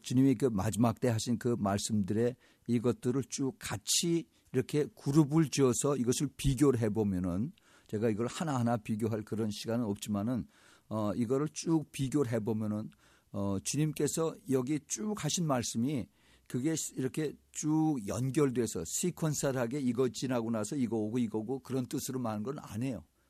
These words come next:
우리가 그걸 잘, 어, 알아야 됩니다. 예, 적어도 그 이십 절서부터 이십사 절 그거는 예루살렘에 대한 그, 어, 예수님이 앞으로 일어날 그 멸망에 대해서만 말씀을 하시고 그다음에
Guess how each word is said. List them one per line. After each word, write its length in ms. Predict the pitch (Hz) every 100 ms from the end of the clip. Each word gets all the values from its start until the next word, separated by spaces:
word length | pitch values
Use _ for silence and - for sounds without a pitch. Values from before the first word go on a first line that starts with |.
| -
우리가 140 | 123
그걸 220 | 123 139 117
잘, 280 | 117 117 107 - _
어, 140 | 101 107
알아야 340 | - 95 120 113
됩니다. 460 | 110 98 85 71 - _ _ - _ -
예, 120 | 110
적어도 520 | 101 131 147 165 170 - _ -
그 220 | 135 139
이십 380 | - 160 - 180
절서부터 580 | 165 139 143 123 - 123
이십사 560 | 131 127 151 - 101 107
절 200 | 120 107
그거는 500 | 120 120 117 160 160 - _ 90
예루살렘에 1000 | 110 135 151 156 143 135 131 127 135
대한 460 | 120 117 123 143 -
그, 340 | - 123 120 117 - _ -
어, 120 | 104
예수님이 560 | 95 117 - 123 123 131
앞으로 400 | - 110 - 127
일어날 420 | 113 117 117 117
그 140 | 104 117
멸망에 1000 | 107 98 113 110 113 98 - _ - 120
대해서만 520 | 107 104 101 117 147 127
말씀을 420 | 107 110 113 104
하시고 540 | 104 - 95 98 139 - - - -
그다음에 480 | 117 123 131 160